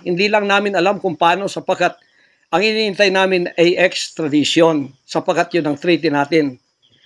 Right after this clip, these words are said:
Ngayon, ito pong gagawin nila dahil hindi na sila dadaan doon ay illegal. Kidnapping or elimination or assassination. Di po ba sa atang sariling bansa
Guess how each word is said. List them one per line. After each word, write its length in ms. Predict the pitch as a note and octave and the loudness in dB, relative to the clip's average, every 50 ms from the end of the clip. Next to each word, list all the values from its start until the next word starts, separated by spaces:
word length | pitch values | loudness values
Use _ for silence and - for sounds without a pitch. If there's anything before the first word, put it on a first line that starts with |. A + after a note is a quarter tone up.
| _ _ _ _ | _ _ _ _
Ngayon, 640 | G3 B3+ D#4 D#4+ C#4 A3+ G#3+ G3+ G3+ G3 - - - | 2 4 4 6 6 4 4 2 0 -4 -8 -8 -10
ito 160 | F3+ - A#3+ | 0 2 2
pong 240 | A3 G3+ A#3+ A#3 A#3 | 4 4 4 2 4
gagawin 480 | A#3+ B3+ C4+ A#3 B3 C4 B3+ B3+ A#3+ B3 | 4 2 2 2 2 0 0 0 -2 0
nila 400 | B3+ A3 F3 F3+ F#3+ F#3+ F3+ D#3 | 2 2 4 2 2 0 -4 -2
dahil 320 | E3 F#3+ G#3+ G#3 G3+ G3+ | 0 0 0 0 0 -2
hindi 160 | G3+ A3 A#3 | -2 -4 -4
na 80 | A3 F#3+ | -2 -2
sila 160 | D#3+ G3+ G3+ | -4 -4 -2
dadaan 480 | G3 F#3+ G#3 G#3+ G3+ G#3+ G#3+ G#3+ G#3 A3 | 0 2 2 2 2 2 0 2 2 2
doon 320 | A3 F#3 E3+ F3 F#3 F#3 F3 - _ _ _ _ _ _ _ _ _ _ - | 2 4 4 2 2 -2 -6 -10 _ _ _ _ _ _ _ _ _ _ 4
ay 240 | A3 B3 A#3 A3 G3 | 4 4 2 0 -2
illegal. 640 | F#3+ F#3+ F#3+ D#3+ G3 G#3+ G#3+ G3+ E3+ C#3+ A#2+ A2+ A#2 _ _ _ _ _ _ _ _ _ _ _ _ _ _ _ _ _ | -2 -2 0 2 4 4 4 4 2 0 -2 -6 -14 _ _ _ _ _ _ _ _ _ _ _ _ _ _ _ _ _
Kidnapping 880 | - F#3 F3 D#3 E3+ G3 A3 A3+ A3 - A3+ A3 A3+ A3+ A3+ G3+ F3+ E3 _ _ _ _ _ _ _ _ - | 0 0 2 2 4 4 4 4 4 4 2 2 2 2 0 -4 -8 -12 _ _ _ _ _ _ _ _ 0
or 160 | D3+ D#3+ E3+ | 2 2 4
elimination 880 | F3 F3+ F#3+ F3+ F#3 G3 A3+ A#3 A3 - - A3+ A3 A3 G#3+ G3+ F3+ E3 - _ _ _ _ - | 4 4 4 4 4 4 4 4 4 2 2 2 2 2 0 -2 -4 -8 -10 _ _ _ _ 2
or 160 | F3 F#3+ F#3 - | 4 4 4 2
assassination. 880 | D#3 - F#3 E3 - F3+ D#3 E3+ E3 C#3 - F3+ F3+ D#3 C#3+ C3 - _ _ _ _ _ _ _ _ _ _ _ _ _ | 0 0 0 0 2 2 2 4 2 4 4 2 0 0 -2 -6 -14 _ _ _ _ _ _ _ _ _ _ _ _ _
Di 160 | F#3 C#4 D#4 | 2 2 2
po 160 | D4+ E4 D4 | 4 2 2
ba 240 | B3 G#3+ A3 B3 B3+ | 2 4 2 2 0
sa 160 | - B3+ A#3+ | 0 -2 -2
atang 240 | A#3+ - A3+ G#3 G3 | -2 -2 -4 -4 -2
sariling 400 | - A3 G3+ G#3+ G#3+ G3 G#3 G3 | 0 0 0 0 0 -2 -2 0
bansa 480 | F3+ F3+ F3 E3 - E3 E3 - - | 0 0 0 2 0 0 0 0 -2